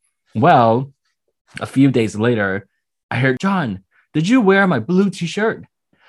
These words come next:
And I was like, "Uh, what are you talking about?"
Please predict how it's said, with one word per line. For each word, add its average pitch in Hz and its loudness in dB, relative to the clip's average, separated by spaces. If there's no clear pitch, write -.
And 131 0
I 117 -10
was 156 -8
like, 104 -8
"Uh, 80 -6
what 147 0
are 285 0
you 370 2
talking 370 -4
about?" 107 -2